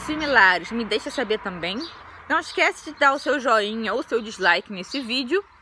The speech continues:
E comente também, ah, se você tem alguma sugestão de livro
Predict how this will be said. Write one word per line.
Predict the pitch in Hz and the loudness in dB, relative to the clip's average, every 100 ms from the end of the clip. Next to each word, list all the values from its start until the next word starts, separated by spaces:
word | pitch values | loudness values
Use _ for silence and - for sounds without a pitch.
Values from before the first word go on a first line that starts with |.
| _ - - - - - - 240 247 262 277 285 277 254 - | _ -18 -18 -18 -20 -20 -20 -18 -16 -16 -20 -20 -18 -16 -4
E | 330 415 403 _ | 4 4 2 _
comente | - 392 339 349 381 - | -4 -2 -2 -6 -8 -4
também, | 359 285 285 311 294 - - - _ _ _ _ _ _ _ _ | -2 0 0 0 -8 -14 -18 -20 _ _ _ _ _ _ _ _
ah, | - 247 240 233 233 226 - _ | -2 2 2 2 -2 -6 -20 _
se | - - - | -20 -14 -4
você | 233 | -4
tem | - 240 | 0 -2
alguma | 233 233 | -2 -4
sugestão | 233 214 - 190 | -4 -8 -6 -8
de | 190 | -6
livro | 180 175 269 302 277 277 269 311 | -10 -4 -2 -2 -4 -4 -4 -8